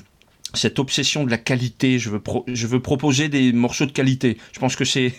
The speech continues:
<laughs> c'est peut-être un peu bateau ce que je dis. Je pense que tous les groupes veulent proposer de la qualité, quoi. Mais disons que voilà, j'ai des exigences par rapport, euh, par rapport à la musique qui, qui, qui sont propres à moi, en fait. Et, euh, voilà. Donc ça, ça me prend déjà beaucoup de temps.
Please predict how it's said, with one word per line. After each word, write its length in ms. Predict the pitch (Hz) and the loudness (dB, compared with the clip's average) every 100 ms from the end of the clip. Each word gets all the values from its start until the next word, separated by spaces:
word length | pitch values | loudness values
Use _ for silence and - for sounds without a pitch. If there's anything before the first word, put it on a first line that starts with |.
| 135 - | -6 -6
<laughs> 240 | - - - | -18 -20 -16
c'est 140 | - | -4
peut-être 160 | 135 131 | -2 -2
un 80 | |
peu 120 | 127 131 | 0 2
bateau 260 | 131 147 | 0 0
ce 80 | 135 | -2
que 80 | 170 | 0
je 80 | 151 | 2
dis. 160 | 180 | 2
Je 80 | - | 2
pense 180 | 135 127 | -2 -2
que 80 | 127 | -4
tous 160 | 131 | 0
les 80 | 123 | 0
groupes 260 | 123 135 127 | 2 -2 0
veulent 180 | 120 113 | 0 2
proposer 400 | - 113 117 117 | -2 -2 0 2
de 60 | |
la 80 | 107 | 0
qualité, 420 | 104 113 123 131 | 0 0 2 2
quoi. 160 | 123 110 | 2 0
Mais 180 | 110 104 | 2 0
disons 300 | 101 104 110 | -2 -2 -2
que 60 | |
voilà, 260 | 107 107 104 - - | 0 0 0 -6 -20
j'ai 240 | - 110 110 | -6 -2 2
des 240 | 110 110 | 2 2
exigences 560 | 120 117 131 131 135 135 | 2 2 2 2 0 -2
par 160 | 127 110 | -2 0
rapport, 540 | 110 - 120 120 107 | -2 2 2 2 2
euh, 160 | 101 95 - - - - - | 0 0 -6 -18 -20 -16 -6
par 140 | 101 | -2
rapport 300 | 107 104 110 | -2 0 0
à 60 | 110 | 2
la 100 | 107 | 4
musique 600 | 113 107 127 156 - - | 4 4 2 -2 -12 -20
qui, 540 | - 113 107 101 95 92 | -8 -2 0 0 -4 -8
qui, 300 | - 101 95 | -8 -6 -6
qui 180 | - - | -8 -6
sont 180 | - 101 | -6 -2
propres 300 | 117 - 107 | -2 0 0
à 40 | |
moi, 240 | 101 92 | 2 2
en 100 | 139 107 | 2 2
fait. 360 | 104 113 - | 0 -2 -2
Et, 160 | 104 95 | -2 0
euh, 140 | 92 | 0
voilà. 200 | 85 - | -2 -4
Donc 160 | 95 101 | -4 -2
ça, 100 | 156 | -2
ça 140 | 156 | 0
me 60 | 123 | -2
prend 240 | - 139 | 0 0
déjà 260 | 127 117 120 | 0 2 2
beaucoup 300 | 123 113 - | 0 -4 -8
de 60 | - | -4
temps. 260 | 139 175 | -2 0